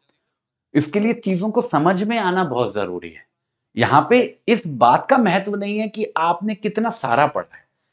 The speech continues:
यहाँ पे इस बात का महत्व है कि आपने जितना पढ़ा है उसमें आपको इतनी, मतलब, डिटेल में नॉलेज है कि आप उसको अच्छे से लिख लोगे। और बाल की खाल निकालने से बच्चे कुछ नहीं होता है।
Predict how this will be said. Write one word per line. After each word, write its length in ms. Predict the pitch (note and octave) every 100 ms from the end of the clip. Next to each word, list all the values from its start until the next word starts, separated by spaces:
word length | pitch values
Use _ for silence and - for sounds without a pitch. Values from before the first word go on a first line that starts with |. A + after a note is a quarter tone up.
| _ _
यहाँ 200 | A#2 C#3
पे 140 | - B3
इस 100 | F#3
बात 320 | B2+ A3 C4+
का 100 | - A3
महत्व 380 | F#3+ F3+ F#3+
है 80 | G#3
कि 160 | G#3 G3+
आपने 260 | F3+ G3+ D#3+
जितना 360 | B2 E3+ G#3
पढ़ा 260 | F#3+ F3 F3+
है 240 | F#3 G#3 -
उसमें 420 | F3+ - G#3+ B3
आपको 460 | G3+ E3 - F#3 D#3+
इतनी, 480 | D#3 F3 G#3 F#3+ _ _ _ C#3
मतलब, 380 | D3 F3+ - - B2+ G2+
डिटेल 380 | B2+ B2+ G#3 B3
में 100 | A3
नॉलेज 380 | F#3 D#3+ E3+ D3
है 100 | E3+
कि 120 | F3
आप 180 | D#3 D#3
उसको 200 | D3+ C#3+
अच्छे 260 | D3 -
से 100 | D3
लिख 300 | F#3 A2+ -
लोगे। 200 | F#2 - _ _ _ _
और 140 | - -
बाल 260 | C3+ E3+
की 120 | G#3+ C4
खाल 220 | G3+ A#3
निकालने 380 | A3 G#3 G#3+ G#3+
से 100 | A3+
बच्चे 220 | G3 A3
कुछ 300 | - G#3+ G#3+
नहीं 100 | G#3+ F#3+
होता 220 | A2
है। 80 | F#2+